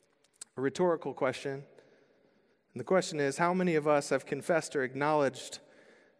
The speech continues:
that we've sinned against God and it was merely lip service?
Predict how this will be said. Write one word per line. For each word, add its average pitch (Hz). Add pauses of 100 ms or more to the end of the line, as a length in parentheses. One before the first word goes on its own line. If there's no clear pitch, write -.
(100)
that 147
we've 202
sinned 139
against 117
God 95 (640)
and 127
it 127
was 135
merely 139
lip 113
service? 92